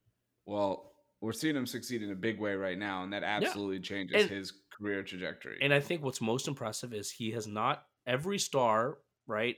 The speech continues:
Speaker 2: up until their twenty-seven, twenty-eight, have had a postseason where they've underperformed or underdelivered. Every single one. Giannis, LeBron, um, K D, Steph.
Speaker 1: Giannis is underdelivered in every playoffs except one.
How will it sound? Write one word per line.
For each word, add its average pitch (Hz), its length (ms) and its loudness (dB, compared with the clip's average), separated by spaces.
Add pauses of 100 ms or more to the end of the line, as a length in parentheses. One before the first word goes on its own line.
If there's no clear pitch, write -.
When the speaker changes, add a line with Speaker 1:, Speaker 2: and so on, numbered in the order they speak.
(120)
Speaker 2:
up 127 220 0
until 135 240 -2
their 127 100 2
twenty-seven, 117 480 -2
twenty-eight, 113 460 -4 (400)
have 131 180 0
had 277 140 2
a - 20 -2
postseason 156 600 2
where 117 100 2
they've 113 280 -2
underperformed 127 800 -2
or 120 80 -4
underdelivered. 101 600 -8 (340)
Every 135 320 4
single 113 360 0
one. 104 220 -4 (400)
Giannis, 117 580 2 (340)
LeBron, 107 600 0 (440)
um, 95 480 -2 (500)
K 120 220 -2
D, 117 480 -2 (340)
Steph. 147 400 4
Speaker 1:
Giannis 131 300 2
is 117 160 2
underdelivered 117 640 4
in 107 100 0
every 120 300 2
playoffs 101 460 -4
except 92 280 -4
one. 95 320 -6